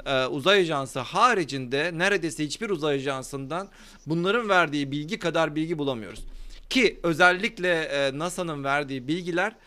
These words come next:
Avrupa'dan bile, e, kat kat daha fazla. Yani bırak şeyi, yani Avrupa yine fazla ama,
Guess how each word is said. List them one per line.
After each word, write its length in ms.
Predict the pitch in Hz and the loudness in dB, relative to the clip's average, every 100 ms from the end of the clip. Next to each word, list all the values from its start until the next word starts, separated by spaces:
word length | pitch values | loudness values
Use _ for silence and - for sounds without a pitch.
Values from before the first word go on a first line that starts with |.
| - - - _ _ - | -20 -20 -20 _ _ -4
Avrupa'dan 540 | 151 170 175 175 185 170 | 2 2 4 4 4 2
bile, 280 | 127 120 - | 0 -2 -2
e, 360 | 117 113 120 123 | -2 0 -2 -4
kat 200 | 139 131 | -8 -8
kat 180 | 127 101 | -10 -8
daha 160 | 107 113 | -8 -6
fazla. 340 | 104 92 95 | -8 -8 -6
Yani 200 | 131 131 | -4 -2
bırak 240 | 143 185 - | 0 0 -2
şeyi, 400 | 185 226 277 110 | -6 -6 -6 -4
yani 200 | 117 113 | -4 -2
Avrupa 340 | 127 165 165 | -2 -2 -2
yine 240 | 147 185 190 | -2 0 0
fazla 540 | 170 160 156 220 269 | 0 -2 -2 -6 -6
ama, 380 | 165 170 185 190 | -8 -4 -2 -4